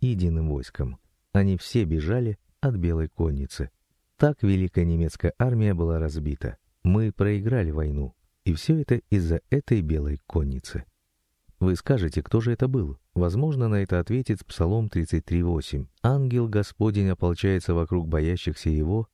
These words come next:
и избавляет их". Некоторые полагают, что Бог ответил на молитвы британцев и спас Англию. Действительно ли Он ответил на их молитву, послав свое невидимое войско, и позволил этим людям хоть одним глазком посмотреть на свое войско?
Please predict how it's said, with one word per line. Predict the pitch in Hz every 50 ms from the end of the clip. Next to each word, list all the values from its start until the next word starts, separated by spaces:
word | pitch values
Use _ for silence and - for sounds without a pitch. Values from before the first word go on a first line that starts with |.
| _ _ _
и | - 139 - - -
избавляет | 110 98 85 87 82 78 76 76 76 76 73 73 - - - _ _ _ _ _
их". | - 80 69 - - - _ _ _ _ _ _ _
Некоторые | - 95 90 87 80 - 85 - 82 80 78
полагают, | - 85 87 90 104 135 139 113 -
что | - - 98
Бог | 98 104 101 - -
ответил | 85 - 95 90 - 92 82
на | 85 82
молитвы | 82 85 85 85 82 - 80 78
британцев | 73 73 71 - - 110 120 120 - - 101 95 - _ _ _ _
и | - 151
спас | - - - 98 90 - - 90
Англию. | 80 73 69 69 69 67 67 67 64 - _ _ _ _ _ _ _ -
Действительно | 90 92 92 - - 160 160 - 101 90 90 90
ли | 87 90
Он | 90 92 90 90
ответил | 85 - 95 95 - - 85
на | 82 85
их | 82 73 -
молитву, | 80 82 85 110 127 - 113 101
послав | 95 - 98 - - 104 107 -
свое | - - 98 98 95
невидимое | 95 95 95 98 95 92 92 92 90 87
войско, | 90 110 120 - - - - - 71 67 - _ _
и | - 117
позволил | - 117 107 110 113 113 104 90 85 -
этим | - 92 82 - 76 78
людям | 92 117 120 110 95 87
хоть | - 90 85 -
одним | 85 80 78 80 80 73 71
глазком | 71 71 69 - - - - 127 127 127 - _ -
посмотреть | 147 131 - - 82 80 - - 107 135 143 - - - _ _ _
на | - 127
свое | 117 - - 104 98 92 87
войско? | 82 80 76 65 - - - - 71 71